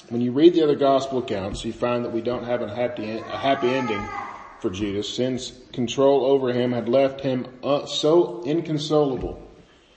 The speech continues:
that he took his own life. He never understood the victory that he could have over sin.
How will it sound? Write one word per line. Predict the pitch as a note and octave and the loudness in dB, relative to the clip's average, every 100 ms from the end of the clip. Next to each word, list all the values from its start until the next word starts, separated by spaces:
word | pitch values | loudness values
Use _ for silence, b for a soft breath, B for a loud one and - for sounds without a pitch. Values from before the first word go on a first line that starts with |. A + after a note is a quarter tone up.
| b b b b - | b b b b -10
that | G#2+ | -6
he | A2 | -4
took | - D3 | -2 -4
his | A#2+ | -2
own | A#2+ A#2+ | 0 2
life. | A#2 B2+ D#2+ - - - | 2 2 0 -8 -14 -14
He | - A2+ | -8 0
never | C3 C#3+ | 0 0
understood | B2+ C#3 C3+ - - D3 B2 B2 B2 - B B B B B B B B - - | -2 -2 -2 -2 2 4 4 2 -2 -10 B B B B B B B B -20 -8
the | A2+ | -6
victory | G2+ D3+ D3+ C3 A#2+ A#2+ | 0 -2 -2 -2 2 2
that | A#2 | 0
he | B2 B2 | -4 -2
could | A#2+ | -2
have | B2 B2 A#2+ | 0 0 2
over | B2 A#2 | 0 -2
sin. | - C#3+ B2+ F2 | -2 -2 -2 -4